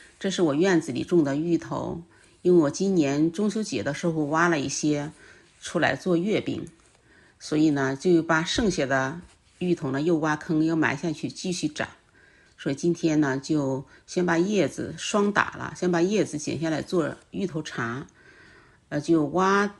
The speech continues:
大芋头的时候，把小芋头呢继续把它埋进去，继续长。这样的话，芋头呢就一路吃，一路挖，一路长。芋头非常的这个，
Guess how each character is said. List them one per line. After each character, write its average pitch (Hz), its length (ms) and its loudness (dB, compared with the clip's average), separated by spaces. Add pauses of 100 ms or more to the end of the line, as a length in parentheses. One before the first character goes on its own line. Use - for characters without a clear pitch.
(340)
大 214 160 0
芋 185 160 0
头 175 140 -4
的 143 100 -4
时 - 140 -8
候， 160 120 -4
把 156 160 -2
小 151 220 -4
芋 175 160 -4
头 156 140 -6
呢 127 180 -4
继 190 160 -8
续 175 340 -2
把 156 160 -2
它 151 120 -4
埋 123 180 -4
进 160 160 4
去， 160 160 -4
继 - 160 -10
续 202 160 -6
长。 - 220 -8 (2250)
这 180 120 0
样 151 140 2
的 143 140 -4
话， 160 240 -2
芋 175 160 0
头 160 160 -2
呢 139 140 -2
就 147 200 0
一 135 200 0
路 190 160 2
吃， 185 320 -4
一 160 100 2
路 165 200 2
挖， 175 340 0
一 175 120 0
路 170 140 4
长。 - 220 -4 (1700)
芋 190 140 -4
头 170 160 -2
非 190 280 0
常 143 280 -4
的 147 360 0 (500)
这 151 160 -6
个， 135 540 -6